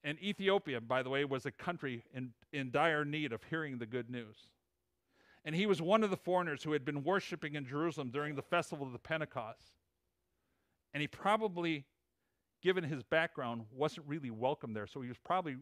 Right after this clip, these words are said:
worshiping from a distance. And on his way home, the eunuch was sitting in his chariot reading a book, the book of Isaiah the prophet. And the, Isaiah's prophecy was about the death,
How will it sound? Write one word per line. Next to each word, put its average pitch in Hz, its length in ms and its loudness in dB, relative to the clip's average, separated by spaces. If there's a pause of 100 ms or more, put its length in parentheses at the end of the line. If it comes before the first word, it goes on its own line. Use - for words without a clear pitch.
worshiping 135 640 -6
from 120 160 -6
a 107 40 -4
distance. 113 440 -6 (4000)
And 151 80 -4
on 202 200 6
his 185 140 2
way 190 180 2
home, 170 320 2
the 147 80 -2
eunuch 175 380 -2
was 143 360 2
sitting 196 360 0
in 175 80 -2
his 151 140 -2
chariot 165 480 -2
reading 170 360 -2
a 143 80 -4
book, 165 420 0 (1000)
the 131 60 -2
book 120 240 0
of 139 100 0
Isaiah 143 420 2
the 127 80 -6
prophet. 135 460 -2 (1000)
And 139 100 -4
the, 156 180 -2
Isaiah's 170 400 6
prophecy 190 440 2
was 135 160 0
about 151 280 4
the 151 60 -4
death, 180 340 4